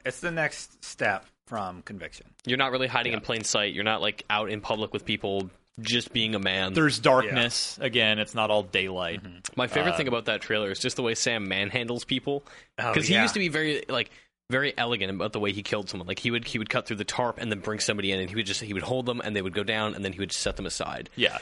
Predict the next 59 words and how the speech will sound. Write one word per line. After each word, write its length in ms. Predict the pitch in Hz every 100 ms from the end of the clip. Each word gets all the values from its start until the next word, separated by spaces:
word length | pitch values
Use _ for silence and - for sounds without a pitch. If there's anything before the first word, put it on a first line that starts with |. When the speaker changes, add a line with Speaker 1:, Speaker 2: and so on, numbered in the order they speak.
| -
Speaker 2:
But 140 | 147 139
now 240 | 190 208
he's 160 | 156 131
like, 160 | 127
he 80 | 127
grabs 320 | 123 147 151
a 20 | 135
dude 140 | 135
by 80 | 135
the 100 | 127
shoulder 320 | - 127 120
and 80 | 110
just 100 | 92 110 - - 147 147
rolls 280 | 165 170 165
him 140 | 160
over 240 | 156 147 143
this 200 | 143 -
cover, 440 | - 147 139 143
and 140 | 131 120
the 80 |
guy's 260 | 127 135 147
flipping 400 | - 165 - 160
and 140 | 156
flopping, 500 | - 139 143 - 151 135
and 120 | 107
Sam, 200 | 139 127
Speaker 1:
Mm-hmm. 220 | 104 92 101 - - - -
Speaker 2:
like, 120 | 107
he's 120 | 120
brutalizing 760 | - 135 214 196 135 117 151 123
these 160 | 110
men. 300 | 107 95 101 -
Speaker 1:
It 100 | 123
seems 240 | - 196 160
like 160 | 131
he 80 | -
doesn't 240 | 127 123 110
have 220 | 104 -
time 800 | - - 147 151 135 107 95 90 _ _ _ -
to, 100 | 113
like, 340 | 98 92 -
stop 460 | - - 110 95 90
and 100 | 113
hold 220 | 104 92
the 60 |
dude 200 | 90 95 156
to, 60 |
Speaker 2:
Right, 180 | 143 120
Speaker 1:
like, 120 | -
Speaker 2:
he's 100 | -
Speaker 1:
back 60 | -
Speaker 2:
just 80 | 202
Speaker 1:
up. 60 |
Speaker 2:
like, 140 | 139 175
"Nope, 200 | 240 269
you're 100 | 277
gone, 400 | 320 311 247 202
next!" 600 | 285 311 - - - -
Speaker 1:
Yeah. 320 | 143 143